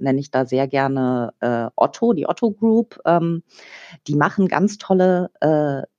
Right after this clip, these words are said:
Daten-P R, also das ist quasi ein, ein spezieller Pfad von Datenstorytelling. Wie kann ich auf Basis von Fakten und Informationen,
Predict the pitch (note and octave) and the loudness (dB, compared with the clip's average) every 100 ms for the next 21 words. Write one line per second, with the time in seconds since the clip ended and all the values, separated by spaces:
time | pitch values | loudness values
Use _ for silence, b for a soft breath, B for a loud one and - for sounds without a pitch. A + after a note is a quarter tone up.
0 | _ - C#3 E3 F3+ D3 - C3+ - B2+ | _ -2 0 2 -2 -2 0 2 2 2
1 | D3 A3 D#4 - C3+ B2+ C#3 - - B2+ | 4 2 0 -4 -4 -8 -10 -14 -4 -2
2 | B2+ - B2 B2+ B2+ - C3 - B2+ - | -2 -4 -2 -4 -4 -6 -8 -4 -6 -4
3 | - C3+ C3+ B2+ - C#3 C#3+ F3+ G#3 - | 0 4 4 0 -4 -2 2 2 0 -4
4 | D3+ B2+ C#3+ - D#3+ - C3+ F3+ G3 - | -2 0 -2 -2 -6 -2 0 2 0 0
5 | F#3+ F#3 D3+ F3 - F3 E3+ D#3+ C#3+ B2+ | 2 2 0 -2 -2 -2 0 -2 -4 -2
6 | C#3+ D#3+ F3 - D3+ D3 D3 D3 D#3 - | -2 -2 -4 -4 -4 -2 -4 -6 -10 -8
7 | E3 D3+ D3 D3+ D3 D3 C#3+ - E3 F3+ | -8 -8 -8 -8 -6 -6 -6 -4 0 2
8 | F3 | 2